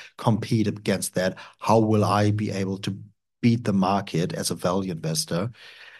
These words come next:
Um, I realized my al-, analytical skills,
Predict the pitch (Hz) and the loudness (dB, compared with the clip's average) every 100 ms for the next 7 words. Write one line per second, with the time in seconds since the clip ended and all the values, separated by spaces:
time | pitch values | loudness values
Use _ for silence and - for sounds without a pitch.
0 | - - - - 85 85 87 92 - 101 | -20 -20 -14 -2 0 0 -2 -4 -4 0
1 | 98 98 92 92 90 - - _ - 85 | 2 2 2 0 -2 -4 -8 _ -16 -8
2 | 95 92 101 107 92 101 110 110 107 107 | -2 2 4 4 0 0 -2 -2 2 2
3 | 107 - 98 - - 101 117 123 - - | 0 -4 -4 -2 2 2 2 0 -4 -6